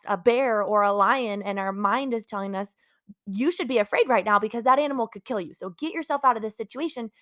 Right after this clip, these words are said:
It's creating a physical response to keep yourself safe. Well, that is what the brain is doing even with what if scenarios. It's saying, "Okay,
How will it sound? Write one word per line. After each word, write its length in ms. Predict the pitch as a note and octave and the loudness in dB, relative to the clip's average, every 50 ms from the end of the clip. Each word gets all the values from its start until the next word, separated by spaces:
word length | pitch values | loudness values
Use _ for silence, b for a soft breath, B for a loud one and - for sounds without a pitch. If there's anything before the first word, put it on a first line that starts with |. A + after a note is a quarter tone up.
| _ _ - | _ _ -14
It's 140 | B3+ - - | -14 -14 -10
creating 300 | - C#4 C4+ B3+ A#3+ A3 | -8 -6 -4 -4 -4 -4
a 60 | G#3 | -4
physical 440 | - B3 A#3+ A3+ B3 - - G#3+ G3+ | -2 -4 -4 -4 -4 -6 -4 -2 0
response 640 | G3 G3+ - - - F4+ F4+ E4 D4 C4 A#3 - _ _ _ _ - | 0 -2 -4 -2 0 2 2 2 0 0 -4 -10 _ _ _ _ -8
to 120 | - D4 | -6 -6
keep 220 | - - B3+ A3+ - | -6 -6 -8 -6 -6
yourself 340 | B3 A#3 - G#3 F#3+ G3 | -6 -4 -2 -4 -4 -4
safe. 380 | - - - - - _ _ _ _ _ _ _ _ _ _ _ _ _ _ _ | -6 -8 -8 -8 -8 _ _ _ _ _ _ _ _ _ _ _ _ _ _ _
Well, 320 | G#3+ A3+ C4 C4+ C4+ A#3 A3 | -2 0 0 2 0 -2 0
that 240 | A#3+ B3+ D4 D#4 D4 | 4 6 6 6 4
is 140 | D4 C4 | 2 -2
what 200 | A#3+ C4 C4 C4 | -2 -2 -2 -2
the 60 | - A3 | -4 -6
brain 280 | G3+ A3+ A3 A3 A3 | -4 -4 -4 -2 -4
is 140 | G#3+ G#3 G3+ | -6 -6 -6
doing 260 | G#3 G#3+ G#3 G#3 G3+ | -6 -6 -6 -6 -6
even 260 | G3+ G#3+ G#3 G3 G3+ | -6 -8 -8 -6 -6
with 140 | G3 G3 - | -8 -8 -6
what 160 | - G3+ F#3 | -4 -2 -2
if 140 | F#3 F#3 F#3 | -2 -4 -6
scenarios. 720 | - - F#3 F3+ E3+ D#3+ D#3 - - - - - - - - _ b b b b b | -10 -12 -10 -8 -8 -8 -8 -10 -12 -12 -14 -16 -18 -20 -20 _ b b b b b
It's 220 | F3+ F#3 - - - | -4 -4 -4 -4 -4
saying, 480 | - A#3+ A3 G#3+ G#3 G3+ G3 F#3+ F#3 _ _ _ _ _ - | -4 -2 -2 -2 -6 -6 -8 -8 -10 _ _ _ _ _ -2
"Okay, 380 | C4 C4 - C4 F#3+ - - | 0 0 0 -2 -4 -4 -10